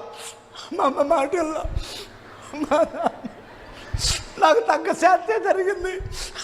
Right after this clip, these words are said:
నాకు ఇలాగే జరగాలి." అలాగే జరగాలి మరి. ఎవరిని అడగాలి?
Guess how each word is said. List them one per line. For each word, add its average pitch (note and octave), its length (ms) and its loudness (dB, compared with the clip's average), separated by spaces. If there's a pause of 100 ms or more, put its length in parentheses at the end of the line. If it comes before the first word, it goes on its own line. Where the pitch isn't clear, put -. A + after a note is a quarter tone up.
(140)
నాకు D#4+ 240 2
ఇలాగే D4+ 460 8
జరగాలి." D#4+ 580 2 (420)
అలాగే F3 340 4
జరగాలి B3+ 360 4
మరి. B3+ 280 -4 (2500)
ఎవరిని F#3+ 320 8
అడగాలి? D4 500 8